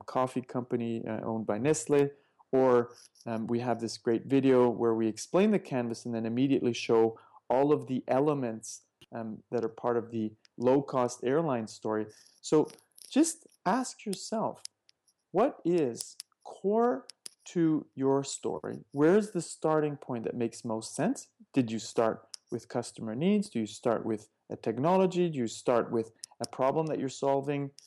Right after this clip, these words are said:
um, for yourself, like, um, um, um, you know, using your customer relationship? Just figure out which story works best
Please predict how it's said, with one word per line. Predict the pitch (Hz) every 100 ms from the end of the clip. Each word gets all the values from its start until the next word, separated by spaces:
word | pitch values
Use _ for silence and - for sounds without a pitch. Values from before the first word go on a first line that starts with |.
| _ -
um, | 117 113
for | - 127
yourself, | 110 104 - 165 180 -
like, | 120 113 117
um, | 104 104 -
um, | 104 104 - -
um, | 107 -
you | -
know, | 107
using | 101 110 127 123 117 113 113 _ _ -
your | 110 110 107
customer | 104 120 - 117
relationship? | 113 131 175 - - 226 - _ _ - -
Just | 285 311 -
figure | 247 160 143
out | 123 110 - _ _ -
which | 165 226 - -
story | - - 175 156 113 107 117 -
works | 120 143 220 208 -
best | 139 131 113 110 -